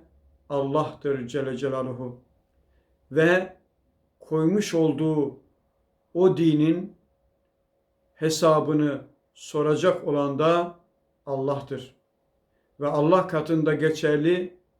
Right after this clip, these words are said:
tek din İslam'dır. Çünkü sohbetimize başlarken okumuş olduğum ayet cellede Cenab-ı Allah "İnned dine indallahil İslam" buyuruyor. Yani Allah katında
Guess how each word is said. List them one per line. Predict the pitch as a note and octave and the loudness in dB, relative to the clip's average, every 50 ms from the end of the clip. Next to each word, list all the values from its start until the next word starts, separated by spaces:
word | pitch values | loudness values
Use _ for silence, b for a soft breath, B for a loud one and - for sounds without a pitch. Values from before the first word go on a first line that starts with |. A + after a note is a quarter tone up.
| _ _ _ _ _ _ | _ _ _ _ _ _
tek | - E3+ E3 E3 - - - | 2 2 2 2 0 -2 0
din | D#3+ E3 F3 F3+ F3+ F3+ F3+ - _ _ _ _ _ _ _ _ _ _ _ _ | 2 2 2 0 -2 -6 -10 -14 _ _ _ _ _ _ _ _ _ _ _ _
İslam'dır. | C#3+ C3+ - - - D3+ C#3 C#3 C#3 C3+ C#3 C#3 C#3+ - - _ _ _ _ _ _ _ _ _ _ _ | -16 -14 -14 -10 -6 -4 -2 -2 0 0 0 -2 -2 -6 -14 _ _ _ _ _ _ _ _ _ _ _
Çünkü | _ - D#3+ D3+ D3+ D3+ - D#3+ D#3+ E3 E3+ E3+ - - _ _ _ _ _ _ _ | _ -4 -2 -2 0 0 2 4 4 4 2 0 -6 -16 _ _ _ _ _ _ _
sohbetimize | - - - D#3 C#3+ C#3+ C#3+ D#3 C#3+ D3 D3+ D3 C3 D3+ D#3 - | -20 -8 -6 -4 -4 -2 -2 -2 -2 -2 -2 -2 0 0 0 2
başlarken | - C#3+ C#3 - - E3+ D#3+ D#3 D#3+ - D#3 D3 C#3+ - - - _ _ _ _ _ _ - | 2 0 0 0 2 2 2 2 2 0 -2 -2 -2 -4 -8 -12 _ _ _ _ _ _ -10
okumuş | C#3 C#3 - D#3+ F3+ F3+ F3 E3+ | -10 -6 -4 -4 -4 -4 -2 0
olduğum | D#3 D3+ C#3 A#2+ C3+ D3 D3 D3 C#3 C3+ C#3+ | 0 0 0 0 0 0 0 0 -2 -2 -2
ayet | C#3+ C#3 C#3 C#3 C#3 | 0 2 0 0 0
cellede | - - D3 D3 C#3+ C#3 C#3 D3 | -2 -2 0 2 2 2 2 0
Cenab-ı | C3+ C#3+ C#3+ C#3+ C#3+ C#3 C3+ C#3+ | 0 0 -2 0 0 0 0 0
Allah | C3+ C3+ D#3 D#3+ E3 E3 - - - _ _ _ _ _ _ _ _ - | 0 2 2 0 0 0 -4 -12 -20 _ _ _ _ _ _ _ _ -6
"İnned | D3 C#3+ C#3 C#3+ C#3 C3 C3 - | -4 -4 -2 -2 -4 -4 -4 -2
dine | D#3+ D#3+ D#3 D3+ D#3 D#3 D#3+ D#3+ D#3+ D#3+ - _ _ _ _ _ - | 2 2 2 2 2 0 0 -2 -4 -6 -14 _ _ _ _ _ -8
indallahil | D#3 C#3+ C#3 C3+ C#3 C3+ B2+ C3 D3 D3+ C#3+ C#3 C#3 C3+ C3+ C3+ - | -6 -6 -4 -2 -2 -2 0 0 0 0 0 0 -2 -4 -4 -8 -14
İslam" | - - - - C#3+ C#3+ D3 C#3+ C3+ B2 | -16 -18 -12 -6 -2 -2 0 0 -2 -2
buyuruyor. | B2 B2+ B2 A#2 C3 B2+ A#2+ A#2+ - _ _ _ _ _ _ _ _ _ - | -4 -4 -6 -6 -6 -8 -8 -10 -14 _ _ _ _ _ _ _ _ _ -6
Yani | C#3+ C#3+ C#3+ C#3+ | -2 -2 0 0
Allah | D3 C#3+ - D3+ E3+ E3 E3+ | 0 2 2 2 2 2 0
katında | - D#3+ D3 - D#3+ D#3 D#3 D3+ D#3+ D#3+ E3+ F3 F3 F3+ - | -2 -6 -4 -2 -2 0 2 2 4 4 4 2 0 -4 -8